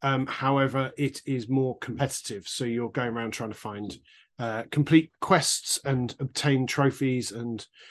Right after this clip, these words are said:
whoever gets to the four to six trophy mark with their character is then gonna be declared the winner. Uh, guys, what do you think?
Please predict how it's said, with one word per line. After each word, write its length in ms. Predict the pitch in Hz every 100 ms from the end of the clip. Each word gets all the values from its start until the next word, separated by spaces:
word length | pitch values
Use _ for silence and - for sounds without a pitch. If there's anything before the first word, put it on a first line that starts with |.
| - -
whoever 280 | 147 135 131
gets 460 | 143 - - - -
to 400 | 139 143 131 123
the 340 | 110 123 120 113
four 320 | - - 156
to 120 | 139 135
six 320 | - 151 -
trophy 460 | - 151 135 135
mark 460 | 123 123 120 - - _ _ _ _ -
with 180 | 123 -
their 160 | 117
character 760 | - - 135 117 - - 120 104
is 320 | 110 107 - -
then 220 | 123 110
gonna 260 | 107 107 104
be 400 | 95 104 104 90 _ _ _
declared 400 | - - 107 98
the 80 | 110
winner. 300 | 101 98 78 - _ _ _ _ _ _ _ _ _ -
Uh, 180 | 120 101 -
guys, 260 | 165 156
what 120 | 170
do 40 | 147
you 60 |
think? 340 | 151 147 -